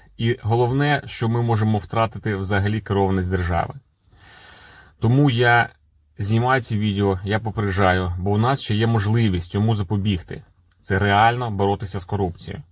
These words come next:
Це реально відновлювати справедливість. Друзі, я вірю в нашу перемогу над зовнішнім і внутрішнім ворогом.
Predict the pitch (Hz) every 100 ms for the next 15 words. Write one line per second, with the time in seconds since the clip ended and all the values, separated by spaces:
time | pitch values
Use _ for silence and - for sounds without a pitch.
0 | _ _ _ - 101 98 110 120 113 104
1 | 98 98 98 92 - 98 95 87 85 82
2 | - - - - - - - 113 135 101
3 | 107 120 - 92 113 139 147 104 110 -
4 | - 117 117 101 90 87 - - 101 101
5 | - 101 123 131 135 123 139 131 - 110
6 | 113 104 110 - 117 110 95 87 87